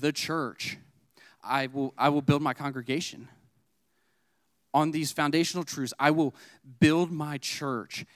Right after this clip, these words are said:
and the gates of hell will not prevail against it. So you're gonna be storming the gates of hell, and you're gonna be good. And we're gonna be taking back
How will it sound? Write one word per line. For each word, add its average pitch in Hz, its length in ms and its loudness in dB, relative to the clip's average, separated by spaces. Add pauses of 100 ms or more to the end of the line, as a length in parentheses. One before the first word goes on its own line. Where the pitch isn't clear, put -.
and 143 120 -8
the 139 80 -6
gates 160 360 2
of 151 80 -6
hell 131 580 -4 (260)
will 131 140 -4
not 131 240 0
prevail 120 320 -4
against 113 420 -10
it. 107 140 -12 (2000)
So 170 260 0 (200)
you're 196 160 -2
gonna 220 140 0
be 175 80 -2
storming 196 520 6
the 165 80 2
gates 170 280 2
of 147 120 -6
hell, 135 520 2 (1300)
and 147 400 0 (720)
you're 156 160 -4
gonna 180 120 0
be 170 100 0
good. 160 260 -2 (1000)
And 160 100 4
we're 170 120 6
gonna 185 140 2
be 165 140 -2
taking 220 640 -2 (460)
back 156 500 2